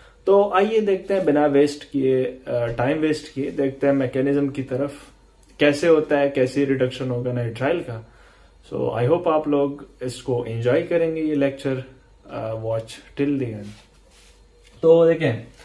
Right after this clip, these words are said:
यहाँ पर reduction of nitrile की मैंने बात लिखी हुई है, in the presence of lithium aluminum hydride। तो पहले तो मैं आप लोगों को ये बात बता दूं, ये एक reducing agent क्या,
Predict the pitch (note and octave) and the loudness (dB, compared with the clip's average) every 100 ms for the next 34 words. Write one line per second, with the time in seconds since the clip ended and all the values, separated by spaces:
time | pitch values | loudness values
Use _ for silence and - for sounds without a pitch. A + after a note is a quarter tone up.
0 | - - - - F3 G3 G#3+ A3+ G#3 F#3+ | -20 -20 -20 -10 2 2 4 4 4 4
1 | G3 A3 A3+ F#3+ D3+ D3+ D#3+ G3+ G#3 - | 0 -4 -2 0 0 2 4 2 0 -8
2 | E3+ E3 E3 D3+ D3 D#3+ C3+ - C#3 C#3+ | -8 -8 -4 -2 2 4 4 4 2 -4
3 | G3 E3 B2+ B2+ D#3 F3 - _ _ _ | -2 0 0 0 -2 -6 -14 _ _ _
4 | _ _ G#3 A#3 A#3+ B3+ A#3+ G3+ F3+ F#3 | _ _ 0 4 8 8 8 4 4 2
5 | F3+ F3 F3 C#3 D3 F3 F#3+ F#3+ F3 D3 | 2 0 0 0 0 2 4 4 4 2
6 | D#3 D#3+ D#3+ C3+ A2+ A2 A2+ G#2+ - F#3 | 0 0 0 0 -2 -2 -4 -6 -4 0
7 | F#3+ G3 F#3+ F#3+ G3+ G3+ G3+ G3 F#3+ G3+ | 2 2 0 0 0 0 2 2 2 0
8 | F#3 D3+ E3 E3 D#3 C#3+ B2 B2+ G3 - | 0 0 2 2 0 0 0 -2 -4 -10
9 | - - - - F3+ A3+ A#3 A3+ G#3 G#3 | -20 -20 -20 -12 -2 2 4 4 4 4
10 | G#3+ A3 G#3+ F3+ D#3 E3 D#3+ C#3+ | 2 0 -2 2 2 2 0 0